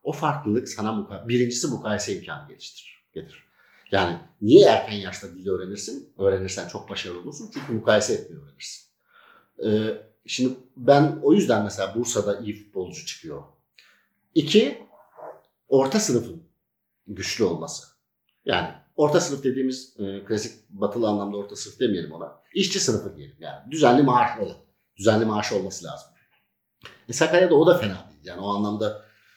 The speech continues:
e, kötü değil Sakarya.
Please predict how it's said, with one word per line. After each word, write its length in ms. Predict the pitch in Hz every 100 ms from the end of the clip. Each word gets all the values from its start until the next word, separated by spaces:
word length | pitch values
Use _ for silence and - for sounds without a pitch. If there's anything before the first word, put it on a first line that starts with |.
| _ _ 92
e, 60 | 95 95 95 95 95 95 - - _ _ _ _ _ _ _ _ _ _ _ _ _ _ _ _ -
kötü 300 | 120 139 180
değil 200 | 143 -
Sakarya. 260 | - -